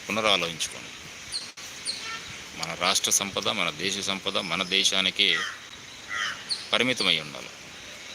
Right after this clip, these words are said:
పెట్టుబడి పెట్టినా మనోళ్ళే పెట్టాలా, ట్యాక్సులు కట్టినా కూడా మనోళ్ళే కట్టాలా, ఫస్ట్ ప్రయారిటీ.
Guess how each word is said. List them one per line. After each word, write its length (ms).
పెట్టుబడి 460
పెట్టినా 400
మనోళ్ళే 380
పెట్టాలా, 320
ట్యాక్సులు 380
కట్టినా 280
కూడా 180
మనోళ్ళే 360
కట్టాలా, 380
ఫస్ట్ 240
ప్రయారిటీ. 420